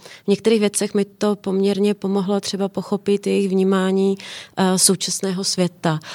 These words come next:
Jo, třeba to, proč pro ně, eh, proč oni, když jdou na praxi, tak, tak nechtějí jít skládat papíry do kopírky, protože prostě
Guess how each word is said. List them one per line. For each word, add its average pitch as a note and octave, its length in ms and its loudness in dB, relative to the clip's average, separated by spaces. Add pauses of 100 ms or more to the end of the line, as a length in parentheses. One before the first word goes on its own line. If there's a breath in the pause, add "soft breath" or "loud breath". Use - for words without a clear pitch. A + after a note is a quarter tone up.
(120 loud breath)
Jo, F3+ 180 2
třeba F3 300 -2
to, F#3 200 -2
proč F#3 340 -2
pro F3+ 180 -2
ně, F3+ 320 2 (360 loud breath)
eh, F3+ 40 2 (380)
proč - 320 -4
oni, F#3+ 160 4
když F3+ 240 2
jdou F#3 160 2
na F#3 120 2
praxi, F#3 480 0
tak, F3+ 220 -4
tak - 220 -4
nechtějí G3 460 4
jít E3+ 180 -2
skládat F3 460 0
papíry F3+ 360 -2
do F3 100 -2
kopírky, E3+ 580 -4
protože F3+ 380 -4
prostě G3 400 -2